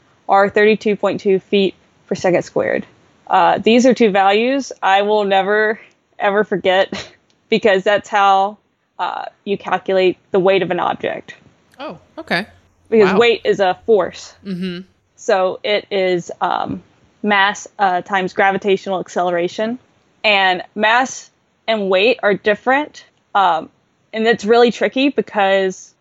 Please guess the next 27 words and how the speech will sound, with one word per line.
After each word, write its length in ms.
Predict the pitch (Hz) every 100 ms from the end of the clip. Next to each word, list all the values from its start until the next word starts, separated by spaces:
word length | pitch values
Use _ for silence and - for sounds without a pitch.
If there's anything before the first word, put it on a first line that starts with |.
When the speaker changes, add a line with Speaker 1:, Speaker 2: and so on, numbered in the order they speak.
| _ -
Speaker 1:
we 180 | 208
use 340 | 214 208 208 196
the 100 | 208
terms 340 | - 196 196
interchangeably. 960 | 196 202 196 180 185 214 240 240 247 233 _ _ _ _
Um, 440 | 190 175 - 98 - _ _ _
when 180 | - 208
we 120 | 214
refer 320 | 214 196 214 202
to 100 | 214
our 160 | 196
weight, 520 | 185 185 196 254 - - _ _
we're 280 | 190 202 202
usually 840 | 208 262 269 269 214 202 196 - _ _ _ _
ref-, 260 | 208 202 -
we're 140 | 202 214
actually 300 | 240 - 214
referring 520 | 196 185 190 185 185
to, 500 | - 190 175 170 175 175 _ _ _ -
uh, 180 | 180 -
pounds 380 | - 226 214 180
of 80 |
force 560 | - - 190 - 180 - -
and 200 | 190 185
kilograms 580 | 214 202 196 185 180 180
of 80 |
force. 580 | - 180 - - - -